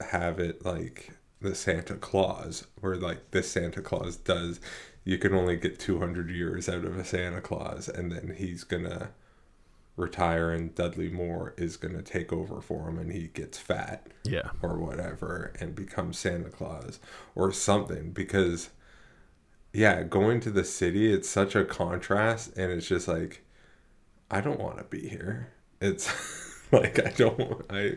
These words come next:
Speaker 1: I was enjoying myself. It's not, like, the most thrilling stuff is. I, I love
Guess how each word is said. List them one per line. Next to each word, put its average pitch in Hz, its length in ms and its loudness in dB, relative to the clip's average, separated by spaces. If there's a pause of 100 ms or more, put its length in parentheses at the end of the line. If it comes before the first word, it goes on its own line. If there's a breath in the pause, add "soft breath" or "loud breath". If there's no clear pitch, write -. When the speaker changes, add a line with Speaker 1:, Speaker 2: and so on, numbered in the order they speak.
(100)
Speaker 1:
I 104 60 -2
was 101 200 -2
enjoying 101 520 0
myself. 92 640 -6
It's 95 180 0
not, 107 220 2
like, 85 240 -2 (100)
the 92 140 -2
most 87 380 -2
thrilling 87 640 0 (300)
stuff - 500 -6
is. 87 280 -6
I, 98 200 -6 (540 loud breath)
I 95 100 0
love 98 520 0